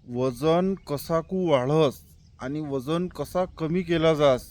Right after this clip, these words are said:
याना विषय आज मी आपणासंग बोलणं जावस. तर भाऊ पहा, आज तुम्ही बराच माणसं असा पाहू शकता की ज्यावना खूप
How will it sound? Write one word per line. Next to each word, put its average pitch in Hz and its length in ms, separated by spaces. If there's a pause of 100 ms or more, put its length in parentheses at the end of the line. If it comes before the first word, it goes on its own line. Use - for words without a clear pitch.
(180)
याना 156 600
विषय 147 420
आज 147 240
मी 156 100
आपणासंग 143 520
बोलणं 131 340
जावस. 135 340 (760)
तर 131 60
भाऊ 131 320 (680)
पहा, 156 400 (1700)
आज 151 260 (760)
तुम्ही 165 160
बराच 160 420
माणसं 170 380
असा 170 140
पाहू 160 280
शकता 160 440
की 165 200
ज्यावना 143 540 (120)
खूप 160 180